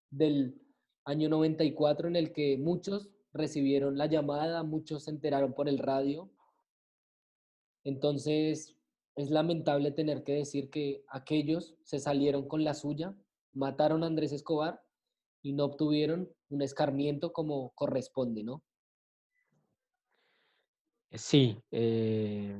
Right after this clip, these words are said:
Speaker 2: bueno, los hermanos Gallón tenían muchísimo miedo, mm, por lo que había acabado de pasar, por,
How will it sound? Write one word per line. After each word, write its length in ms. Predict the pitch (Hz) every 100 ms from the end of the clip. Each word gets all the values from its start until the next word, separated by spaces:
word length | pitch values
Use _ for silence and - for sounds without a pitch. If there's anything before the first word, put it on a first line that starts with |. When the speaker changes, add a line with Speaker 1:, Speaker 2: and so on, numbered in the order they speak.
| 101 98 95 107 117
Speaker 2:
bueno, 340 | 123 123 117
los 220 | 110 113 135
hermanos 340 | 120 117 117
Gallón 540 | 143 123 117 117 110 - _ _ _
tenían 360 | 120 123 123 127
muchísimo 500 | 135 135 110 120 117
miedo, 480 | 110 107 107 107 - _ _ _ _ -
mm, 460 | - 101 107 107 107
por 160 | - 110
lo 120 | 110
que 100 | -
había 280 | 110 104 107
acabado 420 | 104 117 107 104
de 100 | 113
pasar, 600 | 110 110 - 110 117 -
por, 560 | - 107 107 98 95